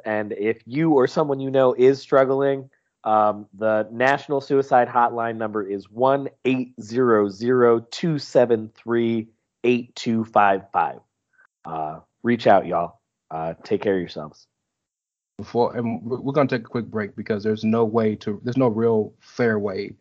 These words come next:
Speaker 2: to segue from this to wrestling. Um, but we'd be remiss and we'd be, quite frankly, terrible people who care about this business if we didn't mention it and show some love and give some respect. But I also wanna mention, everybody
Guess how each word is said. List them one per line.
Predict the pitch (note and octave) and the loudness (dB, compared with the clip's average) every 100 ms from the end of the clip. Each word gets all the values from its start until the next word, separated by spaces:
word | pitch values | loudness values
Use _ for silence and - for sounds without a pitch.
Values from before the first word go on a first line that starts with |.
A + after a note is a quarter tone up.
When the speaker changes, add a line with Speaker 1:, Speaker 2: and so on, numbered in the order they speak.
| _ _ _ - | _ _ _ -12
Speaker 2:
to | |
segue | A#2 C3+ B2 A#2 G#2+ | -2 2 2 2 0
from | A2 | -2
this | G#2 G#2 - | -2 -4 -6
to | - | -10
wrestling. | G2+ G#2 F#2 F2+ F2 - - _ _ _ _ _ _ _ - | -6 -6 -6 -14 -20 -20 -20 _ _ _ _ _ _ _ -6
Um, | B2 A#2 G#2+ G2 F2 | 0 2 2 -2 -6
but | F#2+ A#2+ G#2 - - | 0 0 0 -4 -4
we'd | A#2+ | -2
be | A2+ | 0
remiss | A2 A2 A2+ A#2 - - - _ - | 2 4 4 4 0 -16 -20 _ -14
and | G2+ | -6
we'd | A2+ A2 | -6 -2
be, | A2+ | -2
quite | G#2 - A#2 | 0 0 0
frankly, | B2+ A#2 G2+ | -2 -2 -6
terrible | - A#2 A2 | -4 -4 -4
people | G#2+ A#2 G#2+ G#2 A#2+ | -6 -6 -6 -8 -8
who | - | -8
care | A2 A#2 A2+ | -6 -2 0
about | G#2+ G#2+ | 0 -2
this | A2 G#2 | -4 -4
business | G#2+ A2 B2 - - _ _ - _ | -4 -2 -6 -8 -20 _ _ -20 _
if | - | -8
we | A2+ | -4
didn't | A2+ G#2 G2+ | -2 -2 2
mention | A2+ A2+ A#2 | 2 2 -2
it | A2+ - | -2 -6
and | G#2+ G2 G2+ A2 _ _ _ _ _ _ _ - | -8 -8 -10 -14 _ _ _ _ _ _ _ -6
show | A#2 G#2+ | -2 -2
some | A2 | 0
love | G#2+ G#2+ G2+ | 2 0 -2
and | G2+ | -6
give | G#2 G2 | -6 -6
some | G#2 | -6
respect. | G2 G2 - G#2+ - - _ - - - - - | -8 -8 -4 -4 -4 -20 _ -20 -20 -20 -16 -2
But | B2+ | 4
I | D#3+ | 6
also | E3 D#3+ | 6 4
wanna | C3+ B2 A#2 | 0 0 0
mention, | A2 A2 C3 | -4 -4 0
everybody | G3 D#3+ C#3+ C3 | 2 2 2 2